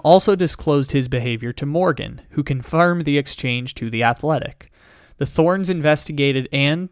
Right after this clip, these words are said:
on September twenty-third, announced Riley's contract would not be renewed. On Wednesday, Thorns owner Merritt Paulson said the two thousand fifteen probe found violations of team policy,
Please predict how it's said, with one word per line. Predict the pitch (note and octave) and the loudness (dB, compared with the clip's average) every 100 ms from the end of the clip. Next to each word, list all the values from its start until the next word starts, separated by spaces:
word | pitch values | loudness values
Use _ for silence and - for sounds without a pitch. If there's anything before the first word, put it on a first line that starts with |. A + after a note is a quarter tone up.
| - | -8
on | B2+ | -8
September | A#2 A#2+ C#3 C3+ | -4 -4 -2 -4
twenty-third, | B2+ B2+ A#2 A2 A#2 G#2 A2+ - - _ | -4 -6 -8 -6 -6 -4 -6 -10 -20 _
announced | - C#3 C#3+ - | -2 2 2 0
Riley's | D3+ D#3 F3+ F3 | 2 4 4 0
contract | - C#3+ C#3+ D3 C#3 C#3 | -2 0 0 0 0 -2
would | A#2+ | -6
not | A#2+ B2+ - | -2 -2 -2
be | B2 | -6
renewed. | A#2 A#2 C#3+ - B2+ - _ _ _ - | -4 -2 -2 -4 -10 -20 _ _ _ -4
On | - C3 | -2 0
Wednesday, | C#3 F#3 F3+ C3+ A2+ A#2+ - | 0 0 0 -2 -2 -4 -10
Thorns | - D3+ D#3 E3+ | -4 2 2 2
owner | - D3 C#3 | -2 -2 -2
Merritt | C3 C#3+ D#3+ | 0 0 0
Paulson | - C#3 C3 - B2 | 0 2 2 -2 -8
said | - C3 | -4 -4
the | B2 | -4
two | - D#3 | -2 -2
thousand | D#3 C#3 C3+ C3+ | 2 0 0 -2
fifteen | D3 C3+ - C#3 B2+ | -4 -4 -6 -8 -6
probe | C3+ B2+ A#2+ | -2 -2 -2
found | - C#3+ D3 D#3+ | -4 0 0 2
violations | C#3+ C3+ B2 B2 - B2+ | 2 2 2 -2 -4 -8
of | A#2+ - | -10 -8
team | C3+ A#2 | -8 -6
policy, | - D3+ D3+ B2+ - A2 | 2 4 4 0 -6 -12